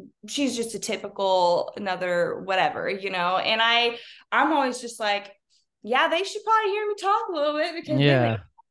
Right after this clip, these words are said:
Speaker 1: completely different perception." But it's hard. Like, I struggle just because, like, I'm, again, I'm a private person, but I do like sharing yoga, and it's done so much for me that I'm like,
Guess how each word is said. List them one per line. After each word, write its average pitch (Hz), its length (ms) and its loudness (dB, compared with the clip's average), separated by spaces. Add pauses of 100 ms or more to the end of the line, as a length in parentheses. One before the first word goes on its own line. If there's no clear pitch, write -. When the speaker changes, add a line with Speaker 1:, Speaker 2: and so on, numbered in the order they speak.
(220)
Speaker 1:
completely 285 340 -8
different 254 680 -4
perception." 214 880 -4 (500)
But 240 460 6 (180)
it's 294 180 0
hard. 202 380 4
Like, 185 160 0
I 214 120 2
struggle 214 520 -2
just 226 240 -8
because, 247 360 -4
like, 185 360 2 (800)
I'm, 233 160 4
again, 214 380 4
I'm 190 160 -4
a - 40 -10
private 202 380 0
person, 240 520 -2
but 220 120 0
I 190 80 0
do 220 180 -8
like 208 200 0
sharing 190 460 -8
yoga, 170 280 2
and 190 680 -2
it's 196 180 -4
done 214 200 0
so 202 280 -2
much 175 300 -2
for 175 320 0
me 254 480 -2
that 185 220 -2
I'm 190 240 0
like, 170 340 -4